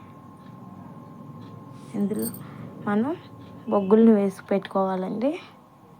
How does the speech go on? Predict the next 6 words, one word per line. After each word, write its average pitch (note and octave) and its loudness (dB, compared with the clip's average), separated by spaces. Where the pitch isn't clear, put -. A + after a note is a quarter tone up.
పెట్టుకొని G#3+ 2
హై G#3+ 8
ఫ్లేమ్ A3 8
పెట్టుకున్నామంటే G3 2
అవి A3 6
నిప్పులుగా A3+ 8